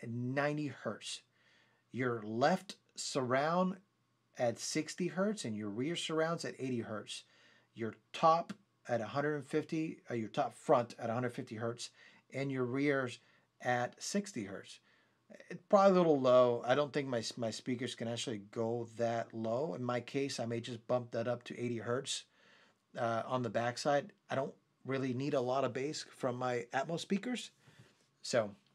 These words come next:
all right, so when it's done, it's gonna shoot out two, two files. I'm gonna come here, I'm gonna grab them. So the way he does this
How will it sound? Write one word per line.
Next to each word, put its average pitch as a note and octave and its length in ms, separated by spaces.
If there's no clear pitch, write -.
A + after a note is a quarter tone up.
all E3+ 80
right, B2+ 160
so - 100
when D#3 180
it's G#3+ 240
done, G#3+ 380
it's C#3 220
gonna F3+ 200
shoot G3 220
out D3 260
two, G#3 440
two G#3+ 140
files. - 580
I'm - 60
gonna A#2+ 100
come A#2 240
here, D#3 500
I'm - 80
gonna G#2+ 140
grab C3+ 500
them. G3+ 320
So D3 260
the B2 160
way F#3 280
he G#3 200
does B2 440
this G#2 260